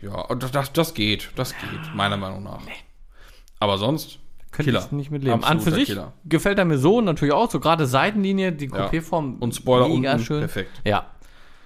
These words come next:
Speaker 2: Aber offener Spoiler, wirklich, als ob die Heckklappe nicht richtig zu war.
Speaker 1: Mhm.
Speaker 2: Und wie gesagt, Heckpartie gefällt mir nicht gut.
Speaker 1: Mhm.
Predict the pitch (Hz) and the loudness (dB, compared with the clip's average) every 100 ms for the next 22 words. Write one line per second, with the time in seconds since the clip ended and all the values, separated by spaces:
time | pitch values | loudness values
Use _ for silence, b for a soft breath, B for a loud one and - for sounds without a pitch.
0 | b b - 127 156 - 147 170 156 - | b b 4 6 6 6 4 2 0 4
1 | 160 151 131 143 139 117 123 120 113 156 | 4 6 4 0 0 -2 -2 -2 -2 -2
2 | 156 165 160 156 160 175 165 160 160 107 | -2 -2 -4 -6 -6 -6 -4 -4 -6 -6
3 | 101 107 - 117 135 135 120 110 120 - | -6 -8 -6 0 0 0 -2 -2 -2 -4
4 | - 131 123 113 110 110 107 104 - 104 | -6 -4 -4 -6 -6 -6 -6 -6 -10 -12
5 | - - 98 92 95 | -14 -12 -12 -10 -10